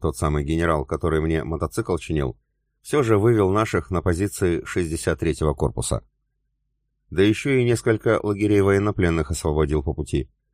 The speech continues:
Много бронетехники вывел. Его за это герою представили. Уже вручили в Кремле. Я фотографию видел. Из двух других групп только одна благополучно к нашим прорвалась. Вторая сгинула.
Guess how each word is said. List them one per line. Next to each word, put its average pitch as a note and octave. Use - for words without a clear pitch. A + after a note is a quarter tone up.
Много G#2
бронетехники F#2+
вывел. C#2+
Его C3+
за A2+
это A#2
герою F2+
представили. D2
Уже A#2
вручили A2
в F2
Кремле. D#2
Я E2
фотографию D#2+
видел. C2+
Из D#2
двух E2+
других E2+
групп F#2+
только F#2
одна F#2+
благополучно D#2
к -
нашим D#2+
прорвалась. C#2+
Вторая F#2
сгинула. D2+